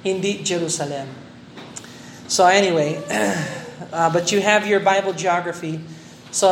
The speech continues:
tapos makikita mo naman sa Transjordan Mountains, yung Bashan, yung Gilead, yung Moab, yung Ammon, tapos yung desert. So anyway, these are helpful maps. I think you need to have a good idea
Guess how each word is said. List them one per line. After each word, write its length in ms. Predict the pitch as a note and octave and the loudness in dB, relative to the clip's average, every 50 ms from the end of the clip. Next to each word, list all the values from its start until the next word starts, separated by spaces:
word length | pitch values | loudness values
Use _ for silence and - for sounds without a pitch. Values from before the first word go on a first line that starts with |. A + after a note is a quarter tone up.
| F#3 | 6
tapos 240 | G3+ A3 A3 B3 B3 B3+ | 6 4 4 4 2 2
makikita 460 | B3 A#3 A#3+ A#3+ A3+ B3 B3+ B3+ B3+ | 2 0 0 -2 -4 -4 -2 0 0
mo 160 | A#3+ A#3+ A#3+ | 0 2 2
naman 320 | A#3+ A#3 A3+ G#3+ G#3+ G#3+ | 0 2 2 0 0 0
sa 560 | G#3 - - - G3 F#3+ F#3 F3+ F#3 F#3+ - - - - - - | -2 0 2 4 4 6 4 4 2 0 -4 -8 -14 -16 -16 -4
Transjordan 800 | - G#3 G#3+ G#3+ A3+ A3+ A3 - - E3+ G#3+ G#3+ G#3 G#3 G#3+ G3+ G3+ | 2 4 6 6 6 4 2 0 0 2 2 2 2 2 0 -2 -2
Mountains, 640 | G3 F#3 F#3+ G3 G3+ G3 F3+ F3 F3+ F3+ F3+ - - F#3+ | -2 -2 -4 -4 -4 -6 -6 -6 -6 -8 -8 -8 -6 -6
yung 160 | F3+ E3+ D#3+ | -6 -6 -4
Bashan, 720 | D#3 E3 E3 E3 F3+ E3+ - - F#3+ F3+ F3+ F3+ F3 F3 F3 - - E3 | -2 -2 -2 0 0 0 0 0 0 0 0 0 -2 -4 -6 -10 -8 -4
yung 240 | D#3 D#3 D#3+ D#3 | -2 -2 -2 0
Gilead, 640 | D3+ F#3 F3+ F#3 F#3 E3+ F3 E3+ E3 D#3+ D#3+ D#3+ D#3+ D#3+ D#3+ - - - - - - | 2 2 2 4 2 2 2 2 2 2 2 0 0 -2 -6 -12 -14 -16 -18 -16 -10
yung 240 | - E3+ D#3+ D#3+ D#3+ | -4 -2 0 0 0
Moab, 560 | D#3 D#3 D#3+ F3 F3 F3 E3+ D#3+ D#3+ D#3+ D#3+ E3 F3+ | 0 0 0 0 0 -2 -2 -2 -2 -2 -4 -6 -6
yung 100 | E3 E3 E3+ | -6 -6 -4
Ammon, 480 | E3 D#3+ D3+ D3+ D#3 D3+ D3+ D3+ D3+ D3+ D3+ - - - - - - - - - - - | -4 -4 -4 -2 -2 -2 -2 -2 -4 -6 -8 -10 -14 -18 -20 -20 -20 -20 -20 -20 -14 -4
tapos 320 | - E3 D#3+ D#3+ F3+ E3 - F3 | -2 0 0 0 -2 -4 -4 -2
yung 160 | E3 D#3+ D#3+ D#3 | -2 -2 -2 0
desert. 480 | D#3 D3+ D3 - F3 D#3 C#3+ C3+ - - - - - - - - - - - | 0 0 0 0 0 0 -2 -2 -6 -12 -18 -18 -20 -20 -20 -18 -18 -10 -4
So 160 | - - A3+ | 2 4 6
anyway, 480 | A#3 A#3 A3+ A3+ A3 G3+ F#3+ F3+ E3+ G#3 | 6 6 6 4 4 4 4 2 2 0
these 160 | D#4 E4+ - | 2 4 4
are 100 | D4+ A#3 | 4 6
helpful 460 | - - F4+ G4 - - E4 A#3+ G#3 | 6 6 4 4 4 2 0 0 2
maps. 640 | F#3+ F3+ F#3 F3 D3 - - - - - - - - | 2 2 2 0 0 -4 -6 -8 -8 -8 -10 -8 -4
I 160 | - A3+ C4+ | -4 -2 -2
think 320 | C4+ - C#4 C4 A#3 - | -2 -4 -6 -6 -6 -6
you 160 | A3+ G#3+ A3+ A3+ | -4 -4 -2 -2
need 260 | A3 B3 C4+ A#3+ - B3 | 0 0 -2 -2 -2 -2
to 80 | A#3 A3+ | 0 2
have 160 | A#3+ A3+ G3+ | 2 2 2
a 100 | G3 F#3 | 2 0
good 220 | F3 G#3+ A3+ A3+ | 2 2 2 2
idea 640 | G#3 G3+ G3 E3+ D#3+ G#3 G#3+ G#3 F3+ D3+ C#3+ D3 D3 | 2 0 0 -2 -4 -4 -2 -2 0 -2 -2 -4 -8